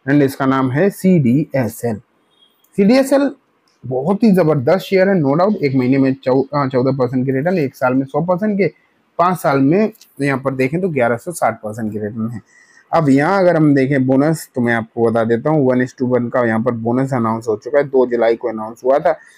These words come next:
लेकिन अभी रिकॉर्ड डेट नहीं आई है, वो आपको जल्दी पता चल जाएगी। तो चलिए दोस्तों, आज की वीडियो में बस इतना ही। उम्मीद है वीडियो पसंद आई होगी। वीडियो अच्छी लगी हो तो इसे लाइक करना, चैनल को भी जरूर सब्सक्राइब करना, जाते जाते बेल आइकन दबाना, जिससे कि जब भी मैं कोई नई वीडियो डालूँ आपके पास नोटिफिकेशन सबसे पहले आ जाए।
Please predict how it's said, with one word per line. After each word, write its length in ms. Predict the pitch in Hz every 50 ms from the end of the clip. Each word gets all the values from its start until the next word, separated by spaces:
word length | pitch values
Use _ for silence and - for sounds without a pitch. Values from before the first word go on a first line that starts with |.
| _ _ _ _ _
लेकिन 200 | - 185 202 214
अभी 180 | 220 214 226 262 269 - _ _ _ -
रिकॉर्ड 300 | 175 175 170 208 202 190
डेट 140 | 165 151 135
नहीं 240 | 113 120 131 139 139
आई 180 | 131 135 165
है, 60 | 214 233
वो 160 | 226 202 202
आपको 300 | 190 156 - - - 151
जल्दी 260 | 135 110 104 110 135 139
पता 240 | - 120 113 147 165
चल 220 | - - 143 117
जाएगी। 320 | 104 98 95 98 95 101 95 _ _ _ _ _ _ _ _ _ _ _ _ _ -
तो 60 | 156
चलिए 200 | - 214 226 247
दोस्तों, 280 | 254 226 226 - 240
आज 240 | 214 196 190 190 -
की 100 | - 190
वीडियो 180 | 170 147 143 135
में 120 | 127 120 113
बस 160 | 113 110 117
इतना 220 | 107 107 123 123
ही। 160 | 123 147 185
उम्मीद 320 | 185 143 117 117 123 123 120
है 60 | 113
वीडियो 260 | 107 104 - - - 110
पसंद 220 | 113 110 104 107
आई 140 | 120 139 156
होगी। 240 | 143 135 170 214 226
वीडियो 220 | 190 131 110 107
अच्छी 160 | 110 - - 135
लगी 240 | 131 127 135 120
हो 60 | 113 113
तो 100 | 113 110
इसे 140 | 107 113
लाइक 220 | 107 104 107 104 - -
करना, 280 | 147 147 143 135 139 - _ _ _ _ _ _ _ _ _ -
चैनल 160 | 143 143 135
को 100 | 139 131
भी 100 | 131 123
जरूर 220 | 127 117 123 117
सब्सक्राइब 500 | - 120 113 - - - 147 139 151 160 -
करना, 260 | 165 143 127 127 143 - _ _ _ _ _ _ _ _ -
जाते 200 | 143 147 147 139
जाते 220 | 147 135 135 135
बेल 160 | 123 120 110
आइकन 220 | 110 104 113 110 110
दबाना, 260 | 117 120 123 127 131
जिससे 280 | 135 135 131 - - 135
कि 100 | 131 120
जब 160 | 113 107 113
भी 60 | 123
मैं 120 | 123 120 113
कोई 160 | - 117 110
नई 80 | 110 110
वीडियो 180 | 110 110 113
डालूँ 280 | 123 139 156 156 151 175 -
आपके 280 | 117 123 - _ 127
पास 180 | 113 117 113 113
नोटिफिकेशन 600 | 113 110 113 - 113 113 117 120 110 - 151 160
सबसे 280 | 156 _ _ _ - 151
पहले 400 | 160 _ - 165 143 117 101 101
आ 40 | 101
जाए। 200 | 98 98 95